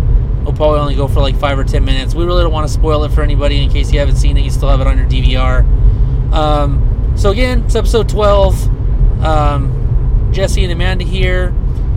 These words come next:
If you guys wanna listen to us, uh, you can download us on iTunes. Um, you're probably, if you're listening to this, you're probably already found us on SoundCloud at, uh, That Conversationalist. Um,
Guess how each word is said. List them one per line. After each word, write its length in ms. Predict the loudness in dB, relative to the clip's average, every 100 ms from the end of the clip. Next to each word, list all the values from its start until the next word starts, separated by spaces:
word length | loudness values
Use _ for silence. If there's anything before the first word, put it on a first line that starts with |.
| -2
If 60 | 0
you 60 |
guys 140 | 0 2
wanna 220 | 0 0
listen 300 | -2 0 0
to 200 | 2 2
us, 500 | 2 0 0 -2 0
uh, 400 | 0 2 0 0 -2 -2 -2 -2 0 0
you 120 | 2 2
can 180 | 2
download 400 | 0 0 -2 -2
us 140 | -2 -2
on 100 | -2
iTunes. 920 | -2 -2 -2 -2 0 0 0 2 2 2 2 0 -2
Um, 180 | -2 -2
you're 100 | -2
probably, 460 | 0 0 0 -2 -2 0
if 120 | 0
you're 160 | -2
listening 420 | -2 0 0 0 0
to 80 |
this, 260 | 0 2 2
you're 100 | 2
probably 380 | 2 0 2 0
already 260 | 0 0
found 320 | 0 0 0 0
us 220 | 2 2
on 200 | 2 0
SoundCloud 880 | 0 2 0 -2 0 0 0 0 -2 -4 -4 -4 -4 -2
at, 420 | 0 0 2 2
uh, 360 | 0 0 0 -2 -2 -4 -2
That 220 | 0 2 2
Conversationalist. 1300 | 0 -2 -2 -2 -2 -2 -2 0 0 0 0 0
Um, 520 | 0 0 0 0 0